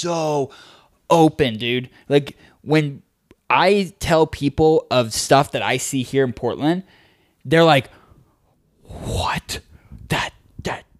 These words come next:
that happened in public? What? Who said what? They did who? They did what?" And you're like, "Yeah, that's just, like, another day."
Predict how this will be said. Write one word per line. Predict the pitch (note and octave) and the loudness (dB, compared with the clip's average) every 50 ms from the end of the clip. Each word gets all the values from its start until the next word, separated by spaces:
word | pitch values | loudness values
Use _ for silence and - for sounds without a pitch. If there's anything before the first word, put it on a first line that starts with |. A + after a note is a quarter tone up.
| _ _ - - _ - - _ _ _ | _ _ -20 -20 _ -20 -20 _ _ _
that | - - E3 | -6 -6 -4
happened | E3 - G2 E3+ E3 - - F3 E3+ | -4 -4 -4 -4 0 2 0 0 0
in | - - C#3 A#2+ A#2 | -4 -8 -10 -10 -10
public? | - - - - - E3 C#3 D3 A3 C#4 D#4 D4+ _ - - | -12 -12 -10 -6 -6 -6 -2 0 0 0 0 -2 _ -16 -4
What? | D#3+ D#3 F3 - - - - - - | -2 -2 -2 -2 -6 -20 -20 -8 -4
Who | - - - D#3 | -2 0 0 0
said | - - - B3 G3 D#3 C3 A#2+ B2 B2 | -2 -2 0 0 0 0 -2 -8 -8 -2
what? | D#3+ A#3 D4+ - - _ | 0 0 0 0 0 _
They | - B3 A3+ | -2 -2 -2
did | G3 F3+ F3 D#3+ C3+ C3+ | 0 0 0 0 0 -4
who? | C#3 - - - A#3+ - _ | -10 -10 -6 -6 -6 -6 _
They | - F#3+ G3+ | 0 0 2
did | F3 F#3+ D3 C3+ C3 C3+ | 2 0 -2 -2 -2 0
what?" | A3+ - A3 - G3+ | 2 2 2 0 0
And | - F3 F3+ | 0 0 2
you're | F3 E3+ | 4 4
like, | D#3+ D#3 D3+ D3 - _ | 4 2 2 0 -6 _
"Yeah, | - - C4+ D4+ A#3+ C#3 | -2 0 2 2 2 0
that's | B2 C#3 C#3 - | 0 -2 -4 -4
just, | - F#3 | -4 -2
like, | - F#3+ | -2 0
another | F#3 E3 D3 C#3+ D3 D3+ E3 E3 | 0 -2 0 2 2 4 2 2
day." | D3+ E3 G3+ A3+ D#3+ - | 2 0 0 0 0 -6